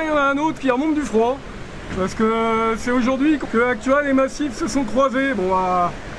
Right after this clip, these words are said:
sept, huit cent mille, euh, six, huit cent mille, euh, de, de, d'écart, hein. Euh, François Gabard est beaucoup plus dans mon ouest.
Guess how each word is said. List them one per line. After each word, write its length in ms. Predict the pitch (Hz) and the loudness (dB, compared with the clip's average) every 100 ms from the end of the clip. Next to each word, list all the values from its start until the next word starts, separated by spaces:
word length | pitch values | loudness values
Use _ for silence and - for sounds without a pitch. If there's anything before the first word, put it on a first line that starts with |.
| - | -10
sept, 200 | - 233 - | -4 -4 0
huit 140 | 214 | 0
cent 180 | 208 226 | 2 0
mille, 200 | 240 254 | 2 2
euh, 160 | 208 - | 2 0
six, 260 | - 247 | 0 0
huit 120 | 254 226 | 2 2
cent 180 | 262 | 2
mille, 220 | 262 269 269 | 2 2 2
euh, 220 | 226 226 226 226 208 202 180 - - - - 170 | 2 0 0 0 0 -2 -4 -10 -12 -12 -10 0
de, 40 | |
de, 360 | 208 202 202 196 | 2 2 2 2
d'écart, 460 | 202 220 254 247 | 0 0 2 4
hein. 300 | 208 214 220 196 | 2 2 2 0
Euh, 400 | 175 170 175 170 165 | 0 -2 0 -2 -4
François 340 | 202 208 226 226 | -4 -2 0 0
Gabard 400 | 233 247 262 233 | 2 2 2 0
est 140 | 208 | 0
beaucoup 520 | 190 254 269 214 269 | 2 4 4 4 2
plus 320 | 214 254 254 | 2 0 0
dans 140 | 220 233 | 0 0
mon 180 | 240 226 | 0 0
ouest. 400 | 240 277 277 | 2 0 -2